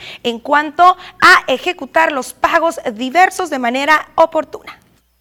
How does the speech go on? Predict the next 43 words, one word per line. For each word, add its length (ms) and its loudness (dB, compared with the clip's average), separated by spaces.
Aunque 180 -10
el 80 -6
aumento 360 -4
de 80 -4
impuestos 440 0
se 60 -2
requiere 320 -2
en 80 -2
Cajeme 420 -4
para 180 -4
obtener 300 -6
los 180 -4
ingresos 360 -2
necesarios 600 -2
para 180 -8
enfrentar 380 -4
las 140 -4
problemáticas 720 0
que 80 -2
aquejan 460 -4
a 80 -4
las 100 -4
diversas 420 -6
colonias, 640 -4
el 100 2
alcalde 380 4
de 140 4
Cajeme 420 0
dio 160 2
para 180 0
atrás 400 2
al 180 4
incremento 640 2
de 260 2
estos. 640 -2
Javier 300 2
Lamarque 420 -2
Cano 340 4
indicó 600 2
que, 120 0
por 120 2
el 140 4
contrario, 600 2